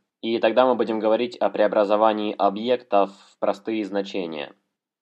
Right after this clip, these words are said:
Сейчас же я покажу вам один пример, который касается преобразования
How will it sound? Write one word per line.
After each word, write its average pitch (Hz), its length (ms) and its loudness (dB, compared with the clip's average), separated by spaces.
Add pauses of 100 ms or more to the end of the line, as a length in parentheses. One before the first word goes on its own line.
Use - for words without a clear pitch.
Сейчас 127 360 -2
же 113 120 -2
я 107 100 4
покажу 110 400 0
вам 107 200 2
один 104 320 -4
пример, 117 360 -4
который 107 340 -2
касается 101 800 0
преобразования 98 960 0